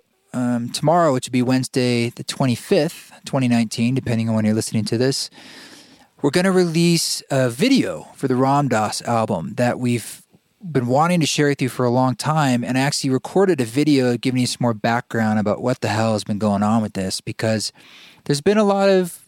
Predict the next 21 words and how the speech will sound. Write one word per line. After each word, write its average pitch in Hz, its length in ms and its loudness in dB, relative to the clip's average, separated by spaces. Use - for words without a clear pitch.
struggle 160 540 0
in 107 80 -6
the 117 80 -2
background. 104 680 -4
And 127 440 2
basically 180 440 0
what's 135 140 0
happened 147 420 -2
is, 120 320 -2
uh, 120 260 -2
we 117 80 0
hired 156 260 2
a 139 40 -4
director, 127 520 -2
David 123 320 -4
Altabelli, 113 640 -2
who's 113 140 -6
done 131 160 0
a 131 60 0
lot 185 260 2
of 117 260 -8